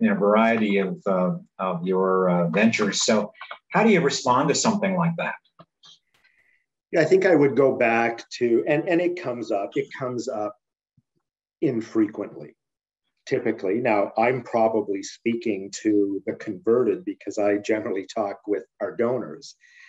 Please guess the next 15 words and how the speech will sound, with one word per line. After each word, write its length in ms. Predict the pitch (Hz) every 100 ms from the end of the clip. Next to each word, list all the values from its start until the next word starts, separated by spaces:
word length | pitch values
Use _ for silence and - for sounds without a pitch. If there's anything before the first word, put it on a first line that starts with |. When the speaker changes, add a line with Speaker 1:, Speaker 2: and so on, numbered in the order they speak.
| - -
Speaker 2:
Uh, 320 | 101 101 104
so 200 | - 117
people 420 | - 120 - 107 101
who 120 | 110
are 120 | 90
grateful 800 | 90 107 101 107 - 101 92 92 113
and 260 | 98 92
see 220 | - 110
the 140 | 101 95
impact 420 | 95 - 95 85 -
that 120 | -
their 140 | 90
donations 600 | 95 90 85 82 - 92
are 100 | 90
making. 340 | 90 90 98